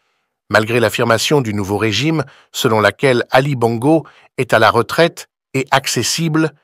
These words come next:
les restrictions signalées sur sa liberté des chars autour de sa résidence au compte bancaire gelé souligne les répercussions de la tentative de maintien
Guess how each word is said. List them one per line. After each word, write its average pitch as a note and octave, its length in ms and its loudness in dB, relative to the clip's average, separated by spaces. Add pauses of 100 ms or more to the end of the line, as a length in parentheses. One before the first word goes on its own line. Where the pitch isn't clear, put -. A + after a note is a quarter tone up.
(300)
les C3+ 140 2
restrictions C3+ 560 0
signalées C#3 600 0
sur C3+ 220 -4
sa G#2+ 140 -2
liberté A#2+ 600 -2 (340)
des B2+ 140 0
chars A#2+ 520 4
autour C3+ 280 0
de A#2 80 -2
sa A2+ 180 2
résidence B2 680 0
au B2 120 -2
compte C3 260 -4
bancaire G#2+ 460 0
gelé B2 460 -2 (380)
souligne E3 600 0 (160)
les C3+ 120 0
répercussions C#3 720 0
de A2 80 0
la G2+ 120 2
tentative C3 560 -2
de A2 100 -2
maintien A#2+ 600 2